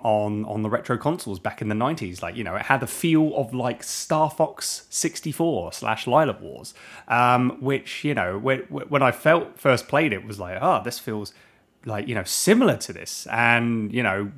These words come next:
pretty much got the controls, um, you know, down to a T very quickly.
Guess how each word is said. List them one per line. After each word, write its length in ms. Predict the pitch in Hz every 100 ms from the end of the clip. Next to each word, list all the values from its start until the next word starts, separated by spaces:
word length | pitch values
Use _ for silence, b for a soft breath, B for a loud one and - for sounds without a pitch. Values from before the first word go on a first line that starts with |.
| 110
pretty 180 | 147 123
much 220 | 120 -
got 180 | 127 -
the 60 |
controls, 640 | 110 98 - 117 113 113 - b b b -
um, 680 | 101 101 101 101 98 95 -
you 80 | 104
know, 140 | 92
down 280 | 92 120 117
to 100 | 110
a 60 | 95
T 320 | - 123 123
very 260 | 113 107 90
quickly. 580 | - 127 - 143 143